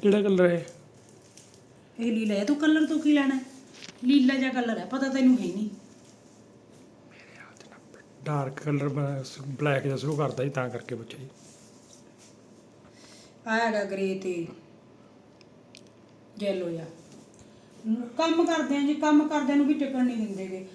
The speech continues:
Speaker 2: ਪੁਰਾਣੀਆਂ ਹਿਸਟਰੀਆਂ ਛੇੜ ਕੇ ਤੁਹਾਡੇ ਦਰਦ ਛੇੜਦੇ ਆ। ਵੀ ਮਿਹਨਤ ਕਰਦੇ ਆ, ਚੋਰੀ ਕਰਨ ਲੱਗ ਗਏ, ਫਿਰ ਤੁਸੀਂ ਕਹੋਗੇ ਚੋਰੀ ਕਰਦੇ ਆ। ਤੇ ਜੇ ਹੁਣ ਕੱਪੜਾ ਵੇਚ ਕੇ ਆਪਦਾ ਬੰਦਾ ਟਾਈਮ ਪਾਸ ਕਰਦਾ, ਉਹ ਨਹੀਂ ਵੇਚ, ਪਤਾ ਨਹੀਂ ਕੀ ਮਿਲਦਾ ਕੀ ਆ ਵਿਹਲਿਆਂ ਨੂੰ।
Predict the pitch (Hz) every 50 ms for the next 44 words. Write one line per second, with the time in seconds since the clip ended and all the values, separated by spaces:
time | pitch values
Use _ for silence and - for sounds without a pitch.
0 | - - - 294 311 302 311 302 302 311 302 285 330 330 - - 254 254 262 254
1 | 254 247 - 254 233 233 220 220 240 220 214 240 240 214 240 240 220 226 202 196
2 | 170 196 190 - 208 190 180 175 160 170 180 180 170 - - - - - - -
3 | 320 330 285 277 285 294 311 339 311 - - 320 285 277 226 269 285 269 - -
4 | 208 196 170 - - - 302 302 311 320 330 320 320 320 311 302 311 302 294 247
5 | 294 294 285 294 277 - 294 - 269 - 269 262 262 269 247 208 226 202 185 185
6 | 175 180 180 175 175 165 160 180 175 175 - - - - - - - - - -
7 | - 302 254 294 302 294 294 311 302 - 294 285 - - 285 294 277 294 285 -
8 | - - 294 294 294 277 269 247 277 247 240 247 233 233 262 262 220 - - -
9 | 262 262 254 254 262 269 262 254 254 247 226 220 214 175 180 214 254 233 214 202
10 | 185 196 202 202 202 214 214 - 214 214 208 208 240 262 - 285 285 294 285 262
11 | 247 240 220 214 202 214 214 208 214 240 247 254 220 208 202 202 208 214 247 254
12 | 240 214 190